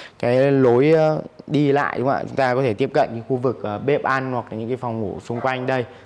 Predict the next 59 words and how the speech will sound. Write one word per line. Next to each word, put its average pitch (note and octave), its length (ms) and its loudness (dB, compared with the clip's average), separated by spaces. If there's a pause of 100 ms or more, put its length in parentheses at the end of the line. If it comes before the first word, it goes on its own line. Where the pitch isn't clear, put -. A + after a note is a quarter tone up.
(140)
mà G2+ 400 -4
không B2 240 -4
ảnh G2+ 120 -6
hưởng G#2+ 280 0
đến G#2 200 -4
cái A#2+ 80 -4
khu A#2+ 140 -8
vực, A#2+ 200 0
ờ, G2+ 140 2
phòng F#2+ 240 -4
khách C#3+ 240 -8
cũng C3 140 -2
như A#2+ 60 0
phòng G2+ 180 -4
thờ, G#2 260 -2
đúng G#2+ 120 -2
không B2+ 80 2
ạ? A2+ 60 -2 (300)
Chúng C3+ 60 0
ta B2+ 100 4
thêm C3+ 260 2
công C3+ 200 -2
năng C3 160 0
đi B2+ 120 0
lại A#2+ 300 -4 (200)
cũng C3 180 -8
như C3+ 140 0
là A2+ 140 0
hình G#2 280 -2
khối A#2+ 240 2
tổng A2 160 -2
thể F2+ 240 -4
công A#2 120 -4
trình, A#2+ 200 -2 (440)
à, G2+ 200 -4
được G#2 160 -2
hài G2+ 200 -6
hòa G#2+ 280 -2
hơn B2 220 0
rất C#3 120 0
là B2 60 -4
nhiều A2 220 0
nha A2 100 -4
mọi G#2+ 100 -2
người. G#2 200 0 (680)
Và D#3 120 2
vừa E3+ 140 4
rồi F3 220 6
thì E3+ 80 4
mọi E3+ 140 2
người E3+ 220 4
cũng E3 120 4
đã F#3 140 4
cùng F3 260 2
với D#3 200 4
mình F3 280 4
đi F3 120 2
tham F3 260 0
quan E3+ 420 2